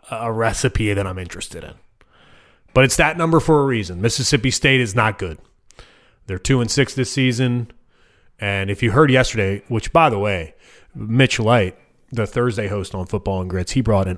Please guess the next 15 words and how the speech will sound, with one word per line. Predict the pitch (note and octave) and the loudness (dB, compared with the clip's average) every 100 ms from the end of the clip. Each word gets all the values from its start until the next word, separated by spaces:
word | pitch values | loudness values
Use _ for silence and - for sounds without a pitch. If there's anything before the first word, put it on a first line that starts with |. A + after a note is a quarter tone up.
| - | -4
unbelievable | A2+ A#2+ C3 A#2+ A#2 G#2 A2 G#2+ G2 F#2+ | 2 4 4 4 4 4 4 4 2 0
stat | - - F2+ D#2 - _ - _ _ _ _ _ _ _ _ _ - | -4 -4 -4 -6 -14 _ -20 _ _ _ _ _ _ _ _ _ -8
to | A#2 | -6
the | F#2 | -6
table. | - G#2 E2+ D2+ - - - - - _ _ _ - | -4 -4 -4 -8 -14 -20 -20 -20 -20 _ _ _ -6
And | G#2 G2 G2 F#2+ F#2 F#2 - - _ _ _ - | -2 -2 -2 -4 -6 -8 -14 -20 _ _ _ -6
there | B2 A#2+ | 0 2
are | A2 | 2
thirty-two | G#2 - - D3 C#3+ E3+ F3 - E3+ D#3 | 0 -6 2 4 6 6 2 2 4 4
players | - C3 B2 F#2 E2 - - - - _ _ _ _ _ _ | 4 4 4 2 -6 -12 -12 -18 -20 _ _ _ _ _ _
in | C#3 B2+ | 2 4
the | A#2+ | 6
S | A#2 A2 A#2 | 6 4 -2
E | |
C | - B2+ A2 G2 | -2 0 0 -2